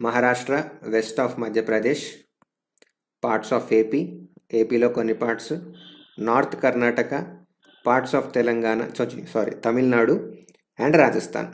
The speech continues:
ఓకే, క్రాప్స్ మనకు తెలుసు, బ్లాక్ అంటే మనకి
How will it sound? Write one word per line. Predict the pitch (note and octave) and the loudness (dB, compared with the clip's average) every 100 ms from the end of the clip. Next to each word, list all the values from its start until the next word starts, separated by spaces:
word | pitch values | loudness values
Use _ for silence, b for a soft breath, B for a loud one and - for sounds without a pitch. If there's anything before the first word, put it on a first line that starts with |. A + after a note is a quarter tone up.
| - _ _ _ - | -18 _ _ _ -14
ఓకే, | - G3 - - _ b b _ - | -8 -8 -8 -20 _ b b _ -4
క్రాప్స్ | D3 D#3 E3+ G3+ | 4 4 4 2
మనకు | F#3 D3 - | 2 2 2
తెలుసు, | C#3 C3+ E3 | 0 0 -2
బ్లాక్ | A#2+ A#2+ C3 C3+ | 0 2 2 2
అంటే | C3+ D#3 | 0 0
మనకి | D#3 C3 B2 | 0 0 0